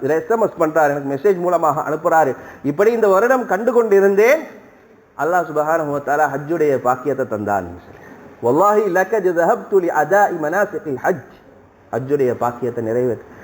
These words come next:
பாக்கியத்தை தந்தார். நான் கடைசியில ஒரு பஷாரத்தை சொல்றேன், அன்புக்குரியவர்களே. ஐந்தாவது கனவு, அல் அம்ருல் ஹாமிஸ், யரல் இன்சான் ஃபீ மனாமிஹி. ஒரு மனிதன், இது அஞ்சாவது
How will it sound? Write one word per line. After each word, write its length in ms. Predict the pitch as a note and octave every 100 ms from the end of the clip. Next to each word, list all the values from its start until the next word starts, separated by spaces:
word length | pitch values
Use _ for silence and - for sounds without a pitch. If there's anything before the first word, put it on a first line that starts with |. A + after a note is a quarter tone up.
| - - -
பாக்கியத்தை 340 | A#2 - G2+ F2+
தந்தார். 320 | F2+ - - - - - - - - - - - - - - - - -
நான் 160 | C#3 C3+
கடைசியில 360 | E3 G3 G3 D#3
ஒரு 60 | B2
பஷாரத்தை 440 | B2 E3+ D#3+ D3+ C3 C#3+
சொல்றேன், 260 | C#3+ B2+
அன்புக்குரியவர்களே. 640 | C3 D#3+ E3+ D#3 C#3+ C#3 C#3 C#3 F#3+
ஐந்தாவது 440 | A#3 F#3+ D3 B2 C3
கனவு, 260 | D3 E3+ C#3 - - -
அல் 120 | C#3 E3
அம்ருல் 320 | A#3 F#3 D3+
ஹாமிஸ், 400 | D3+ F#3 A#3 G3+ - - - - - - - _ _ _ - D3 D#3
யரல் 240 | G#3+ B3 G#3
இன்சான் 400 | G3 A3 A#3 G3 - - -
ஃபீ 100 | G3+ G3
மனாமிஹி. 560 | F#3 B3 C#4+ C#4 A3+ D#3 - - _ _ _ _ _ _ C#3+
ஒரு 80 | F#3+
மனிதன், 380 | C4+ C#4 A#3+ F3+ D3 - - -
இது 80 | D#3+ F3
அஞ்சாவது 400 | G#3+ A3 G#3